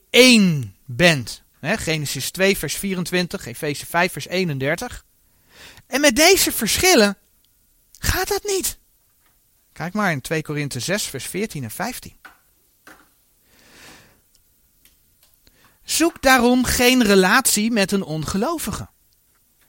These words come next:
En ik zeg dat zeker ook tegen de jongeren onder ons.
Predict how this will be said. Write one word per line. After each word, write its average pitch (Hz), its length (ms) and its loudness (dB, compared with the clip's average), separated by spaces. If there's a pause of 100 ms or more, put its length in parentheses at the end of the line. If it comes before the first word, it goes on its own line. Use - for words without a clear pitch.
(920)
En 196 140 -4
ik 139 120 -8
zeg - 200 -4
dat 120 160 -8
zeker 240 340 -4
ook 123 160 -6
tegen 107 300 -8
de 110 100 -8
jongeren 240 380 -2
onder 170 240 -2
ons. 120 300 -10